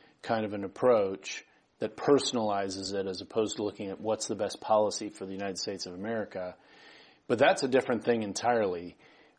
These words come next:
To win a nomination now in the Democrat Party, you've got to be with the radical left.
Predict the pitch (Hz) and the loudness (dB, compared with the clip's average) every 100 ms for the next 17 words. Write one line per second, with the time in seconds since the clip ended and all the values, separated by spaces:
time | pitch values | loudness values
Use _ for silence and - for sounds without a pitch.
0 | _ - 120 117 147 170 175 - 127 123 | _ 0 2 6 6 6 4 2 0 2
1 | 123 120 120 127 117 113 95 92 92 98 | 2 4 4 4 2 0 -4 -4 -8 -6
2 | 101 101 101 101 101 101 104 95 104 92 | -4 -2 -2 -4 -4 -4 -4 -4 -6 -6
3 | - 165 139 101 95 95 98 113 110 117 | 0 4 4 2 -4 -8 -4 -2 0 2
4 | 104 92 107 101 98 95 101 98 95 92 | 2 0 0 0 -2 -2 -2 -2 -2 -4
5 | - 95 95 95 - - | -6 -4 0 0 0 -6